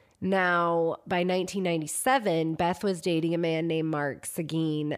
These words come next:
and the four of them, Beth, her two daughters, and Mark, were living in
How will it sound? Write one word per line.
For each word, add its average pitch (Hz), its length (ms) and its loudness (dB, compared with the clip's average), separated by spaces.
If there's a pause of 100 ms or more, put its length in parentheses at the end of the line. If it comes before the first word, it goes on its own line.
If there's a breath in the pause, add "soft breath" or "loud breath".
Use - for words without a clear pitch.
and 160 200 -2
the 160 80 0
four 170 720 0
of 160 260 -4
them, 143 440 0
Beth, 160 380 -2
her 165 180 -2
two 165 240 -4
daughters, 147 500 -2
and 147 240 -4
Mark, 139 420 -4
were 156 340 -2
living 160 600 -2
in 151 560 -2